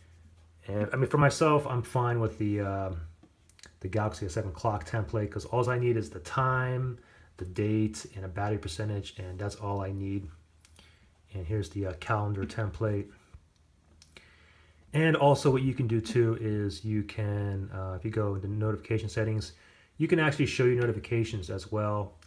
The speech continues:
even show your notifications content, and then you're, you know, you're able to, like, resize, like, the text and the numbers here. You can even change some of the background colors. Um, so yeah, I think that's, uh, pretty much it. You can see the notifications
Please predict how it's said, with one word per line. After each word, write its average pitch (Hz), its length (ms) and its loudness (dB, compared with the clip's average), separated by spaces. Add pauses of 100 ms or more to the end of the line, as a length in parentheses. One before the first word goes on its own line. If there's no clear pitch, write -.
(200)
even 131 240 2
show - 180 0
your 113 160 4
notifications 107 600 -2
content, 104 580 -4
and 104 100 -6
then 113 120 0
you're, 110 180 0
you 110 160 -4
know, 98 260 -6 (540)
you're 113 120 -2
able 120 200 2
to, 117 120 0
like, 107 140 2
resize, 107 680 0
like, 92 140 -6
the - 80 -8
text - 380 -2
and 107 60 -4
the 101 40 -4
numbers 101 320 -2
here. 104 240 -2
You 104 100 -2
can 104 100 -6
even 101 160 -2
change 101 280 -6
some 104 120 -4
of 95 60 -6
the 92 80 -8
background 95 560 -4
colors. 95 580 -4 (1000)
Um, 90 680 -6 (1300)
so - 280 -6
yeah, 90 380 -6
I 90 60 -8
think 92 220 -8
that's, 87 300 -10
uh, 90 100 -8 (160)
pretty 101 180 -6
much 90 300 -8
it. 92 100 -4
You 92 80 -6
can 92 80 -10
see - 120 -6
the 98 120 -4
notifications 95 840 -8